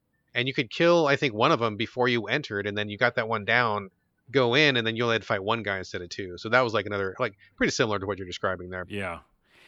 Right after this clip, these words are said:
Speaker 2: It, it's just, like, a lot of little moments like that. Um, the one that happened last night that I freaked out about and tweeted, uh,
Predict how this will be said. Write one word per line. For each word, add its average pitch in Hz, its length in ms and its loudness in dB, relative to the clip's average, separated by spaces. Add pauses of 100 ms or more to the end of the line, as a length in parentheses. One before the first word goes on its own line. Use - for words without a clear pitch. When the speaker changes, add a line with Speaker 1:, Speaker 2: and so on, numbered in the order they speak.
(120)
Speaker 2:
It, 156 180 -4
it's 156 140 -6
just, 175 160 -6
like, 160 100 -2
a 120 60 -4
lot 117 160 2
of 107 60 0
little 101 160 -2
moments 95 280 -6
like 87 140 -10
that. 90 320 -10
Um, 104 300 -2
the 117 120 -4
one 139 180 0
that 139 100 0
happened 113 260 -2
last 104 220 -4
night 104 180 -2
that 92 100 -8
I 87 120 -6
freaked - 400 -8
out 98 180 -2
about 82 260 -8
and 90 160 -10
tweeted, 110 320 -8
uh, 98 60 -10